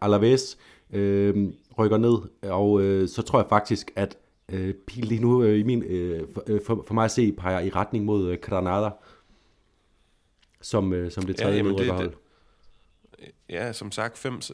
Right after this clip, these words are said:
Speaker 2: tab i streg, og næste kamp mod
Speaker 1: Lige
Speaker 2: Cadiz, det
Speaker 1: præcis.
Speaker 2: nævner jeg også lige om lidt. Men Jonas, hvis jeg så spørger på en anden måde, vi kan jo alle sammen, eller alle sammen, dig og mig, ved jeg i hvert fald, øh, elsker alle spanske fodboldhold. Men hvilke tre hold så du helst rykke ned? Hvilke tre hold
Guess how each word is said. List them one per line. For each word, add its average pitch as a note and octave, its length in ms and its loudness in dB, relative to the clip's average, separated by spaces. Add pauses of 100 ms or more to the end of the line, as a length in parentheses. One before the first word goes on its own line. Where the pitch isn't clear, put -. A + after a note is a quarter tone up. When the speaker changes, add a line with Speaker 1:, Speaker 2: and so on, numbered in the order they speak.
Speaker 2:
tab G#2 340 -8
i - 100 -14
streg, G2+ 360 -6
og F2+ 80 -6
næste A2+ 280 -8
kamp G#2+ 200 -8
mod G2+ 120 -6
Speaker 1:
Lige - 60 -16
Speaker 2:
Cadiz, A2+ 180 0
det G#2+ 100 -4
Speaker 1:
præcis. F#2 340 -2
Speaker 2:
nævner G2+ 220 -8
jeg F#2 80 -6 (100)
også - 260 -8
lige G2 160 -8
om F2+ 100 -12
lidt. F#2+ 160 -6 (400)
Men A#2 240 -6
Jonas, A#2+ 440 -6
hvis A2 160 -10
jeg A2+ 80 -8
så C#3 100 -10
spørger C3+ 240 -8
på A#2 120 -10
en A2 60 -6
anden C3 200 -6
måde, A#2 320 -6 (160)
vi A2 120 -12
kan G#2 140 -6
jo F#2 80 -2
alle A2 140 -6
sammen, F#2 360 -8 (160)
eller D2+ 220 -12
alle F2+ 160 -10
sammen, F#2+ 300 -10
dig G2+ 120 -4
og G#2+ 60 -6
mig, A2 340 -6
ved A2+ 100 -6
jeg G#2 80 -6
i F#2 40 -8
hvert F2+ 160 -8
fald, G2 240 -8 (100)
øh, E2+ 180 -10
elsker G2+ 500 -10 (120)
alle C3 200 -6
spanske G#2+ 420 -10
fodboldhold. G2+ 480 -6 (460)
Men A2 460 -6 (140)
hvilke B2+ 360 -8
tre B2 280 -8
hold A#2+ 260 -6 (120)
så - 200 -6
du C3 100 -4
helst G3 420 -10
rykke F#2+ 200 -4
ned? G2 240 -6
Hvilke C3+ 280 -8
tre C#3 300 -8
hold A2+ 260 -8